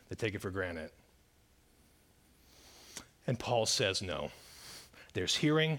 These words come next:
and there's having it go into your heart. Like, there's gospel in your bone marrow. You just, it's in you. It's in you, and it changes you." And so you know what I did after I left the Grand Canyon?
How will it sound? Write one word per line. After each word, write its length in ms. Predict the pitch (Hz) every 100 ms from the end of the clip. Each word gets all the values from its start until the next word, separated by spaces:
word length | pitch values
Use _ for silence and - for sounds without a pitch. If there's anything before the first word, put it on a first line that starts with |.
| -
and 120 | 107
there's 200 | 101 104
having 280 | 123 107 104
it 120 | 92
go 200 | 104 110
into 180 | 113 123
your 100 | 131
heart. 280 | - 90 95
Like, 160 | 101 -
there's 180 | 110
gospel 480 | - 127 127 - 131
in 180 | 127 117
your 120 | 113
bone 300 | 98 110 95
marrow. 340 | 85 82 73 71
You 120 | 110
just, 260 | 113 135 -
it's 180 | 131 -
in 240 | 120 95
you. 260 | 85 78 - - - - - - - - - _ _ _ 98
It's 180 | 101
in 180 | - 95
you, 100 | 90
and 80 | 82
it 60 | 87
changes 480 | - 82 80 76
you." 100 | 80
And 100 | 82
so 80 | -
you 60 | 127
know 80 | 147
what 100 | 139
I 80 |
did 140 | 120 131
after 300 | 123 - 113
I 40 |
left 180 | 113 117
the 60 | 113
Grand 200 | 110 104
Canyon? 360 | 120 120 120